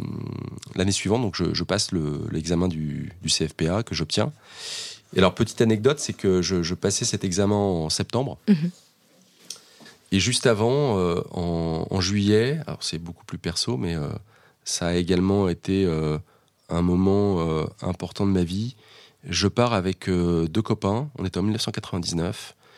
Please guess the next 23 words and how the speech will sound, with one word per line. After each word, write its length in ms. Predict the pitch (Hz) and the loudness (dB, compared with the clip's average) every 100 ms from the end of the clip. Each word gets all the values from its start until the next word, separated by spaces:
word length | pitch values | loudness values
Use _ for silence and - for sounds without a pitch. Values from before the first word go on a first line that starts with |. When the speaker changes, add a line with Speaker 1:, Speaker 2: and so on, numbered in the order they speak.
| - _ - | -20 _ -6
Speaker 1:
et 80 | |
je 120 | 82 95 | -2 0
pars 220 | 110 110 | 2 2
avec 220 | 90 87 | 0 0
deux 100 | 95 | -2
copains 260 | 104 104 107 | -2 -2 0
en 80 | 110 | 0
sac 240 | - - | 0 -2
à 60 | 92 | -2
dos, 300 | 85 104 120 - _ - | 0 0 -2 -8 _ -8
euh, 120 | 90 - | -6 -4
en 80 | 92 | -2
Chine. 300 | - 78 98 - _ - | -2 -2 -6 -14 _ -2
Speaker 2:
Génial. 380 | - 180 175 175 - - | 2 4 2 0 -6 -6
Speaker 1:
À 80 | 76 | -2
Beijing, 540 | 85 87 95 123 87 85 - _ _ - | 0 2 2 0 -2 -6 -16 _ _ -10
on, 720 | 85 85 82 80 76 76 76 76 - | -4 -2 0 0 -2 -2 -2 -6 -4
on 100 | 90 | -4
prend 200 | - 113 | 2 4
un 20 | 107 | 4
billet 160 | 101 | 4
d'avion 340 | 98 85 92 - | 4 2 0 0
sec, 400 | - 104 - | -2 -2 -6